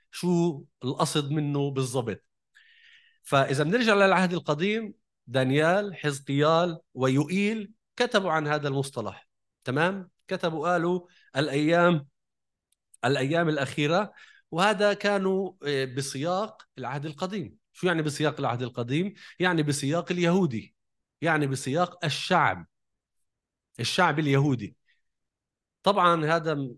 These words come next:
مش يعني منفصل عن العهد الجديد وعن كتابات وعن المسيحية، لا، مش منفصل، ولكن هدول خصصوا أو كانوا على القليلة. إحنا بنعرف إنه الكنيسة هو سر مكتوم،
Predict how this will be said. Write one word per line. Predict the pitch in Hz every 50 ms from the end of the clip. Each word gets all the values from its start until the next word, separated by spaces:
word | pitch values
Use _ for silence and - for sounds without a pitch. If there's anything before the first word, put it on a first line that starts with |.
| _ _ -
مش | 123 165 185 - - - 165
يعني | 160 147 135 139 139 139 135
منفصل | 131 139 180 208 185 - - 156 139 - - 131 117 113 104 98 92 - -
عن | 107 120 117 113 113 110 - _ -
العهد | 110 104 107 131 147 139 135
الجديد | 127 117 120 127 123 165 175 156 135
وعن | 127 107 98 113 117 110 113
كتابات | 107 - 123 120 - 120 120 143 147 143 139 -
وعن | 117 110 110 117 113 113
المسيحية، | 113 110 107 107 107 110 - 131 117 - 160 160 131 117
لا، | 120 160 165 151 -
مش | 127 156 - -
منفصل، | 143 143 135 - - 131 - - 180 196 196 - - - - - _
ولكن | - 131 156 190 214 214 208 - 196 196 190
هدول | 151 151 160 180 190 185 160
خصصوا | - - - 208 202 - - 175 143 - 156 156 165 170 - -
أو | - 135 123 117
كانوا | - 175 175 180 175 170 143 -
على | 107 107 117
القليلة. | 123 123 143 180 208 196 170 151 156 151 - - - - _ -
إحنا | 127 120 127 127
بنعرف | 135 160 175 160 156 139 151
إنه | 143 143
الكنيسة | 135 139 - 143 156 160 143 - 160
هو | 135 135 147 156 135
سر | 135 - - 165 180 190 202 196 - _ _ _ _ _ _ _ _ _ _ _ _ _ _ _ _ _ _ _ _ _ _ -
مكتوم، | 156 - - - 277 285 247 214 - _